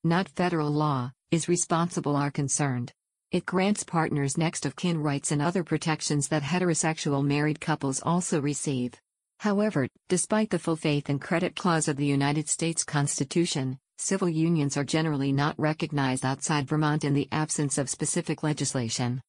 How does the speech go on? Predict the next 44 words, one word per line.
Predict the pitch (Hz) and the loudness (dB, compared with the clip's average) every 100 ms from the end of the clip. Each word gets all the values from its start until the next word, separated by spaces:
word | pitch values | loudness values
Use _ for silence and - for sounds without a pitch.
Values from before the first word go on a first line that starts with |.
| _ _ _ | _ _ _
Opponents | 180 - 208 208 202 | -4 2 4 4 2
of | 160 | 0
the | 139 | 0
law | 147 151 | 2 2
have | 151 147 | 2 0
supported | 147 - 175 160 | -2 0 0 0
the | 139 139 | 0 -2
Defense | 131 175 170 170 | -2 0 0 0
of | 143 | 2
Marriage | 147 147 135 139 | 2 2 2 0
Act | 135 - | -2 0
and | 147 | 0
the | 147 | 0
proposed | 151 143 175 170 - | -2 -2 0 0 -2
federal | - 156 143 139 | -4 -2 0 2
marriage | 139 143 143 143 | 2 2 0 0
amendment | 151 151 143 135 135 | 0 2 2 0 0
in | 147 | 0
order | 147 156 | 0 0
to | 156 | -2
prevent | - 143 156 160 | -2 0 0 0
obligatory | 147 175 185 - 151 143 | 0 0 0 0 2 2
recognition | 143 156 156 165 170 156 | 2 0 0 0 0 0
of | 139 | -2
same-sex | - 165 160 156 156 - | -2 -2 0 0 -2 -4
couples | - 156 143 135 147 | -2 -2 0 -2 0
in | 143 | 0
other | 139 127 | 0 -2
jurisdictions. | - 131 127 - 139 - 131 120 120 - _ _ _ - | 0 0 0 -2 -2 -2 -2 0 -2 -8 _ _ _ -2
This | 214 - | 0 2
means | 180 175 - | 2 2 2
that | 147 143 | 0 0
many | 151 175 | 0 0
of | 156 | 0
the | 143 | 0
advantages | 139 147 151 165 139 147 135 | -2 0 0 2 0 0 -2
of | 147 | 0
marriage, | 147 139 127 117 - - _ | 0 0 0 -4 -8 -12 _
which | 180 180 | -2 -2
fall | - 165 160 | 0 0 2
in | 160 | 2
the | 147 | 0
federal | - 165 170 165 | 0 0 2 2
jurisdiction, | 165 151 143 - 139 - 131 127 | 2 0 0 -2 -2 -2 -4 -4